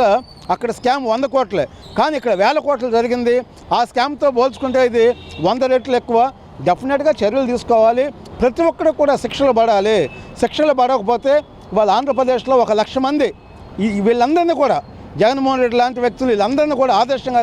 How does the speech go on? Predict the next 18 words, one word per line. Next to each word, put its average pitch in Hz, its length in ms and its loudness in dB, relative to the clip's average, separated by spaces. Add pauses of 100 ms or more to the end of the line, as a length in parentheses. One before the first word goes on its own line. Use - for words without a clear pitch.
తీసుకుని 226 420 -4 (320)
మాఫియాగా 247 640 0 (300)
తయారయ్యేటువంటి 240 760 2
ప్రమాదం 240 460 0
ఉంది 226 140 -2
యువత. 226 220 2 (440)
అందువల్ల 247 480 -2
యువతను 269 320 -2
కాపాడుకోవాలంటే, 226 880 0 (360)
ఆంధ్రప్రదేశ్ని 247 600 -4
అన్ని 254 160 0
రంగాల్లో 240 540 0 (260)
మీరు 208 240 2
ముందుకు 254 240 2
తీసుకెళ్లాలంటే, 220 920 2 (260)
ఎలాంటి 247 300 2
కీచుకులను 240 480 0
కానీ 226 380 0